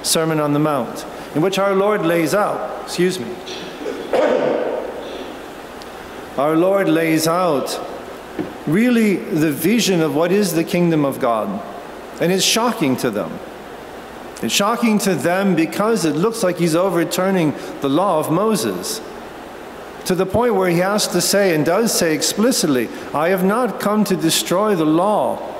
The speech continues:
but to fulfill it, to bring it to its perfection." So when we take this gospel today, we have a quotation of Isaiah. It's a very simple text. The Pharisees come together, they plot to kill our Lord,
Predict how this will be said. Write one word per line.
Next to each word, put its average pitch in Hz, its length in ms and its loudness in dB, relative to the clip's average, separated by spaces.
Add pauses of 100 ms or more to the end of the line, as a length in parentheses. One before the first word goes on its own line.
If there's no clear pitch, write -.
(120)
but 156 140 -2
to 185 120 2
fulfill 175 540 0
it, - 340 -2 (440)
to 160 100 2
bring 208 380 2
it 220 180 0
to 214 180 4
its 196 160 0
perfection." 175 760 -2 (1800)
So - 160 2
when 202 140 4
we 214 100 4
take 262 340 2
this 208 180 2
gospel 185 500 0
today, 156 520 2
we 156 160 2
have 160 140 2
a 151 40 0
quotation 170 680 2
of 156 220 2
Isaiah. 139 580 0
It's 123 140 -2
a 175 60 4
very 214 300 2
simple 185 640 2 (200)
text. - 520 -4 (380)
The 123 80 -2
Pharisees 165 600 0
come 180 200 0
together, 196 580 2 (360)
they 135 100 2
plot 165 380 0
to 175 80 -4
kill 165 280 0
our 160 160 2
Lord, 202 440 2